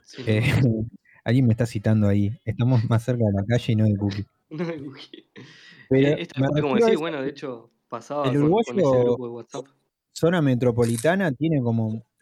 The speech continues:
Speaker 2: súper incorporado y, y se expande muy rápido el lenguaje, el propio lenguaje, digamos.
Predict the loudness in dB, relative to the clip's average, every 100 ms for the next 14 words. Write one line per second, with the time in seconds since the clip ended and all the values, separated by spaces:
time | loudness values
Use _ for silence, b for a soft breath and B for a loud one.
0 | -20 -10 -6 -4 -2 -2 -4 -2 -2 2
1 | 2 2 0 -4 -6 -8 -12 -14 -12 -4
2 | -2 0 0 -2 2 2 2 0 0 -2
3 | -4 -6 -8 -8 -8 -8 -8 -10 -14 -14
4 | -14 -6 -2 -2 -2 -6 -6 -8 -10 -14
5 | -18 -16 -18 -18